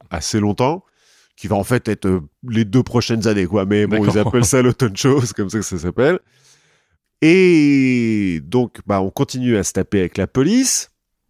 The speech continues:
Speaker 1: Ça
Speaker 2: Ah
Speaker 1: fait
Speaker 2: ouais,
Speaker 1: des
Speaker 2: c'est
Speaker 1: su-
Speaker 2: l'automne chaud comme ça, quoi. Parce que ça pourrait être, tu vois, sur le papier, ça peut être sympa. On te dit, c'est, ça va être l'automne chaud. Tu vois,
Speaker 1: Ouais,
Speaker 2: c'est,
Speaker 1: alors
Speaker 2: tu te dis, ah, euh, le Joe Dassin, l'été indien,
Speaker 1: <laughs>
Speaker 2: tout ça. Non.
Speaker 1: Alors, il y a une partie des étudiants, j'ai, j'ai lu, hein, qui est quand même la contre-culture des hippies et tout, et qui fait de partous.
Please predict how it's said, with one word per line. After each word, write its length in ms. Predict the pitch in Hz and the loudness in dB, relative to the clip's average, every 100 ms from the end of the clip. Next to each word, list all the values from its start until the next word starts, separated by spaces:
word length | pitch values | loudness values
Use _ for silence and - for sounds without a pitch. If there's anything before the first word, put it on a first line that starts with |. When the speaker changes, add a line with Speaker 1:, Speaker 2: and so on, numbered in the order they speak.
| _ | _
Speaker 1:
Ça 100 | - | -2
Speaker 2:
Ah 40 | 104 | 0
Speaker 1:
fait 60 | |
Speaker 2:
ouais, 60 | 113 | 0
Speaker 1:
des 80 | 101 | 0
Speaker 2:
c'est 60 | |
Speaker 1:
su- 60 | 110 | 0
Speaker 2:
l'automne 260 | 113 120 107 | 0 -2 -2
chaud 180 | - | -4
comme 180 | 107 123 | -2 -4
ça, 160 | 110 127 | -2 -6
quoi. 140 | - 104 | -6 -10
Parce 160 | 107 | -8
que 100 | - | -4
ça 140 | 120 110 | -2 -2
pourrait 260 | 107 104 | -2 -2
être, 100 | 104 - - | -2 -6 -8
tu 80 | 110 | -2
vois, 140 | 147 | -2
sur 140 | 127 120 | -2 -6
le 60 | |
papier, 240 | 101 120 185 | -4 -2 -4
ça 100 | 104 | -4
peut 100 | 101 | -8
être 100 | 87 | -8
sympa. 260 | 135 143 185 | -8 -6 -4
On 120 | 101 | -6
te 40 | |
dit, 180 | 90 101 | -6 -6
c'est, 300 | 85 98 90 | -4 -2 -2
ça 120 | 87 | -2
va 40 | 98 | -4
être 100 | 92 | -2
l'automne 340 | 101 101 101 | -4 -2 -4
chaud. 300 | - 139 180 - _ _ _ _ _ _ | -2 0 0 -6 _ _ _ _ _ _
Tu 60 | - | -2
vois, 140 | 98 | 2
Speaker 1:
Ouais, 80 | 131 | 4
Speaker 2:
c'est, 140 | 151 151 | 4 2
Speaker 1:
alors 240 | 131 131 | 2 0
Speaker 2:
tu 60 | 117 | 0
te 60 | |
dis, 220 | 107 117 107 | 0 0 0
ah, 340 | 139 156 165 | -2 -2 -2
euh, 440 | 135 107 98 98 104 | 0 0 0 -2 -4
le 240 | 95 95 | -6 -8
Joe 180 | 85 110 | -4 -4
Dassin, 600 | 92 87 - 139 139 135 | -2 -4 -4 -2 0 0
l'été 240 | 123 107 92 | 0 -2 -4
indien, 420 | 90 101 135 147 | -4 0 2 2
Speaker 1:
<laughs> 60 | - | 2
Speaker 2:
tout 120 | 214 | 0
ça. 360 | 175 139 151 - _ _ _ - | 2 0 0 -6 _ _ _ -2
Non. 260 | 127 156 - | 0 0 -4
Speaker 1:
Alors, 140 | 127 135 | 0 2
il 40 | |
y 40 | |
a 40 | 156 | 2
une 80 | 165 | 2
partie 420 | 202 170 220 226 | 0 0 -2 0
des 180 | 160 139 | 2 2
étudiants, 420 | 131 143 185 190 | 0 0 2 4
j'ai, 120 | 139 | 2
j'ai 260 | 123 110 113 | 2 2 2
lu, 260 | 131 160 | 4 4
hein, 140 | 123 127 | 2 -2
qui 120 | 113 | -4
est 40 | |
quand 140 | 104 113 | 0 0
même 140 | 131 | 2
la 100 | 113 | -2
contre-culture 640 | 107 101 95 110 - 120 | -4 -8 -8 -6 -2 0
des 140 | 117 92 | 2 0
hippies 300 | 90 113 113 | -4 -2 -2
et 80 | 98 | -2
tout, 220 | - 113 | -2 -2
et 40 | |
qui 140 | 92 90 | -2 -6
fait 140 | 92 | -6
de 80 | 85 | -4
partous. 420 | 87 95 156 180 | -4 -2 -2 -2